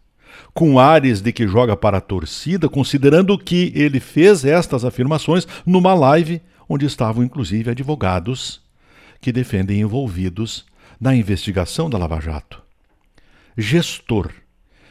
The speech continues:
que vem a público falar mal do que fazem seus funcionários,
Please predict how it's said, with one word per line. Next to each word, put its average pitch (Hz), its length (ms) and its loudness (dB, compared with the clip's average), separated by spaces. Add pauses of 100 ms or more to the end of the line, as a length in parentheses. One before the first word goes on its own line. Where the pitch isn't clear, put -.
(120)
que 135 160 -2
vem 170 220 -2
a 190 60 0
público 104 640 -6
falar 117 560 -2
mal 123 500 2
do 95 140 -4
que - 140 -8
fazem 131 520 -2
seus 165 440 -4
funcionários, 104 1080 -2